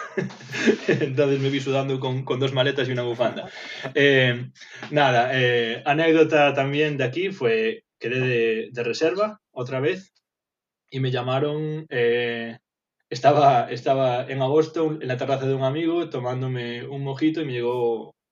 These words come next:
Speaker 1: un WhatsApp de: "Mira, Tomé, que ha salido una, una plaza para ti y el curso empieza dentro de tres días".
Speaker 2: <laughs>
Speaker 1: Entonces, eh, esto era agosto, claro.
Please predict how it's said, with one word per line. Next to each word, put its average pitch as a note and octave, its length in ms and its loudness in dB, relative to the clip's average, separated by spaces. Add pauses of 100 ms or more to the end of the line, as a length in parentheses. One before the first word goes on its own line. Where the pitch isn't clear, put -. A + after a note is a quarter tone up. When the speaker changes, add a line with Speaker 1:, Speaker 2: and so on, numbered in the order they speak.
(140)
Speaker 1:
un C3+ 100 -4
WhatsApp B2 380 -4 (420)
de: B2 480 -4
"Mira, C3 280 -2
Tomé, C3 320 -4
que A#2 200 0
ha A#2+ 80 -2
salido B2 280 -2
una, B2 300 -6
una B2 160 -8
plaza B2+ 240 -6
para B2 220 -2
ti D#3+ 300 -4
y B2+ 120 -10
el A#2 100 -8
curso B2+ 200 -10
empieza A#2+ 240 -6
dentro A#2+ 240 -6
de A#2 100 -2
tres A2+ 240 -12
días". - 340 -10
Speaker 2:
<laughs> - 600 -20 (440)
Speaker 1:
Entonces, C3 760 -2
eh, A#2 640 4 (560)
esto B2+ 220 0
era C#3+ 100 6
agosto, C#3 360 2
claro. B2 320 -2